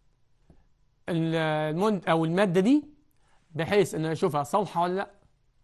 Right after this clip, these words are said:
لو لقيتها صالحة، يبقى أعمل عليها عملية استلام نهائي وأدخلها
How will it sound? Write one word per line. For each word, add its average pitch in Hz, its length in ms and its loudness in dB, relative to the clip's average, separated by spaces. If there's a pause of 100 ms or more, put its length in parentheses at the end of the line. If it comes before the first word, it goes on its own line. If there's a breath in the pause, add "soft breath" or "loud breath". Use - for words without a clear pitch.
(640)
لو 156 100 -2
لقيتها 208 160 0
صالحة، 185 480 -2
يبقى 160 200 -4
أعمل 151 340 -4
عليها 160 760 -4
عملية 147 560 -6
استلام 143 560 -10 (100)
نهائي 139 380 -10 (680)
وأدخلها 147 640 -6